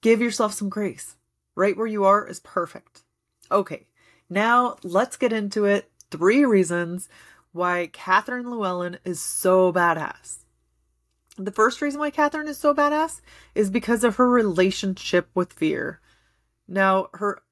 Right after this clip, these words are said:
I loved her relationship with fear. It was so good. And she says, because she has such a wide range of experiences, she has been able to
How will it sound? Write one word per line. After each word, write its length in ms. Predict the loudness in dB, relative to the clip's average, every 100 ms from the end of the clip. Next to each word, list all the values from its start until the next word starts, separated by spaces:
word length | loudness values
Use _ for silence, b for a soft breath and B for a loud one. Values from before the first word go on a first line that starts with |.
| -6
I 120 | -4
loved 380 | 0 2 2 0
her 160 | -4 -4
relationship 540 | -2 -6 -8 -16 -12
with 120 | -10
fear. 340 | -8 -10 -10 -8
It 60 | -2
was 200 | -2 -2
so 800 | -2 4 4 6 4 2 -2 _
good. 420 | 2 4 2 -4 b b b
And 100 | -10
she 120 | -4 -2
says, 360 | 0 -2 -4 -14 -10
because 420 | -8 -2 0 0
she 200 | 0 -4
has 260 | -2 -4 -4
such 180 | -6
a 60 | -6
wide 380 | -2 0 2 2
range 500 | 0 0 -4 -8 -16 0
of 380 | 4 4 2 -6
experiences, 1000 | -12 -8 -4 -2 -2 -4 -2 -2 -2 -8 -16 b b b b b
she 240 | 0 2 4
has 180 | 2
been 140 | 2 0
able 300 | 0 -2 -2
to 580 | -2 0 0 -2 -6